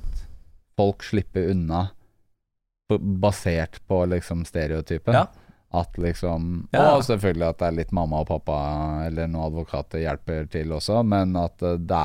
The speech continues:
Speaker 1: er,
Speaker 2: Ja.
Speaker 1: folk blir stoppet,
Speaker 2: Ja.
Speaker 1: og de slipper unna, bare ved å være hyggelig og se
Speaker 2: Det var, det er faktisk
Speaker 1: vestkanten.
Speaker 2: litt gøy, fordi jeg var på hockeymatch, og så da hadde jeg jo skinnet meg, og så har jeg jo på gullring og gullkjede og liksom,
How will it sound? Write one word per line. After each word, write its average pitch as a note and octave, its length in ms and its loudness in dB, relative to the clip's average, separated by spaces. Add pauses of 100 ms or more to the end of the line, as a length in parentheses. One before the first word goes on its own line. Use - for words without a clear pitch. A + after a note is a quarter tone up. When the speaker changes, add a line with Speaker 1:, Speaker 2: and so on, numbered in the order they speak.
(140)
Speaker 1:
er, E2 160 -2 (800)
Speaker 2:
Ja. C#3+ 100 6
Speaker 1:
folk B2 240 4
blir A2 180 4
stoppet, G2 680 4
Speaker 2:
Ja. F3 140 8
Speaker 1:
og E3+ 100 8
de A#2 80 8
slipper G#2 440 2
unna, F2+ 260 4
bare A2 240 4
ved G#2 100 4
å A2+ 80 4
være G2+ 240 6
hyggelig F2+ 300 2
og F#2+ 80 2
se F2 180 0 (640)
Speaker 2:
Det D3 220 2
var, D#3+ 120 4
det C3+ 180 2
er C#3 80 6
faktisk C#3+ 280 2
Speaker 1:
vestkanten. C3+ 80 4
Speaker 2:
litt B2 120 4
gøy, A#2+ 180 4
fordi A#2+ 720 4 (380)
jeg B2+ 100 4
var A2+ 120 4
på A#2+ 160 2
hockeymatch, - 760 -2 (260)
og A#2+ 60 -2
så B2 160 2
da B2 120 4
hadde A#2+ 160 2
jeg G2+ 80 4
jo - 100 0
skinnet G#2+ 300 2
meg, A#2+ 200 0 (760)
og A#2 60 0
så A#2+ 120 2
har G#2+ 160 4
jeg G#2+ 100 6
jo A2+ 40 -4
på A2+ 160 4 (320)
gullring G#2+ 800 2
og G#2+ 800 4
gullkjede G2+ 600 0
og G2 240 0
liksom, G#2 360 -2